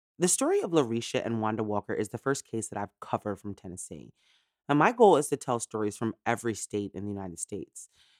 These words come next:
There are some states like Ohio where I find a lot of cases, but I haven't come across a lot of cases from states like Tennessee.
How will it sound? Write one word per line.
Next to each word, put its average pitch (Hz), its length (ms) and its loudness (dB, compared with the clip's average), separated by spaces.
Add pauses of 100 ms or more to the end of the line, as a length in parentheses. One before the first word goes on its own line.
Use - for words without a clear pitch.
(220)
There 160 120 6
are 160 40 8
some 320 240 2
states 160 360 2
like 117 160 0
Ohio 110 560 2
where 110 200 0
I 110 80 -4
find 123 220 -2
a 101 60 -2
lot 104 320 0
of 101 100 -8
cases, - 640 -12
but 120 160 0 (300)
I 156 60 -4
haven't 262 300 0
come - 220 -4
across 139 460 -4
a 95 80 -4
lot 110 160 -2
of 98 80 -10
cases - 340 -8
from - 160 -14
states - 340 -6
like 90 140 -10
Tennessee. - 540 -12